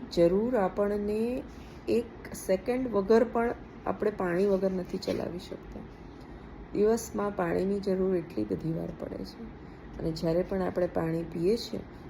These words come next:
ત્યારે તો એનો આભાર માનવો જ જોઈએ. પણ એ જ પાણીને અડધું જ્યારે નાખી દઈએ છીએ,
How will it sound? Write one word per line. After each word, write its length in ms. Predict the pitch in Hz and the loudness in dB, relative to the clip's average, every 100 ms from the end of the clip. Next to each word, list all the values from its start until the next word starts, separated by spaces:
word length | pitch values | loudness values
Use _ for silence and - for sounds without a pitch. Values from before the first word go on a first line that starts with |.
| - | -6
ત્યારે 280 | - 160 160 | 0 2 2
તો 100 | 180 | 2
એનો 160 | 175 | 0
આભાર 300 | 175 160 180 | 0 2 2
માનવો 380 | 175 165 165 214 | 2 0 0 0
જ 100 | 247 | 0
જોઈએ. 280 | - - - - - - | -2 -4 -4 -8 -14 -12
પણ 160 | - - - | -6 -6 2
એ 180 | 180 226 | 4 4
જ 180 | 226 247 | 2 2
પાણીને 440 | 226 208 208 196 170 | 4 4 4 2 4
અડધું 360 | 175 170 202 196 | 2 4 2 4
જ્યારે 280 | 190 175 | 6 6
નાખી 440 | 175 160 156 - 262 | 4 0 -2 -2 -2
દઈએ 320 | 247 190 170 | 0 2 2
છીએ, 260 | - - | 0 -8